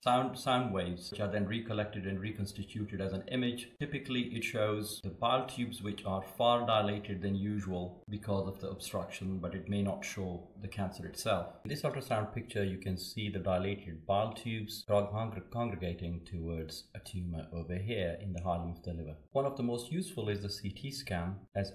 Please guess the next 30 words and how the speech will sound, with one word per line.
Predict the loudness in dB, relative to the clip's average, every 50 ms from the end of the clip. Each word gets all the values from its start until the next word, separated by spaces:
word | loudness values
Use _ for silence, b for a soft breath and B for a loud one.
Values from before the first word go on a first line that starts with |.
| 4
evidenced | 4 6 6 4 2 2 2 2 0 -2 -2
over | -2 -2 0 0
here. | 0 2 4 4 4
It | 2 0 -6 -8
shows | -2 0 2 2 2 2 0
the | -2
dilated | 0 4 4 4 4 4 2 -2 -2 -4 -4 -2 0
bile | 2 2 2 2 0
tubes | -2 -4 -6 -6 -6 -4 -4
within | -4 -2 0 -2 -2 -2
the | -2 -2
liver | -2 0 0 0 0 0
because | -2 -4 -6 -4 -4 -4 -4
bile | -2 0 0 0 0 -2
cannot | -2 -2 -2 0 0 -2 -6 -12 -6
flow | -4 -2 -2 -2 -4 -6 -10
through | -8 -4 -4 -2
the | -2 -2
stricture. | -4 -4 -6 -8 -8 -8 -6 -6 -6 -6 -6 -8 -8 -6
It | -4 -2
also | -2 -2 -2 -2 -2 -4
shows | -6 -6 -4 -2 -2 -2 -2 -2
the | -2 -2
mass | 0 2 2 2 0 0 -2 -6 -6 -4
formed | -2 -2 0 0
by | 0 0
the | 0 -4
cancer, | -2 0 0 2 2 0 -2 -4 -4 -6 -8 -10 -4 -2
and | -2 -2
it | -2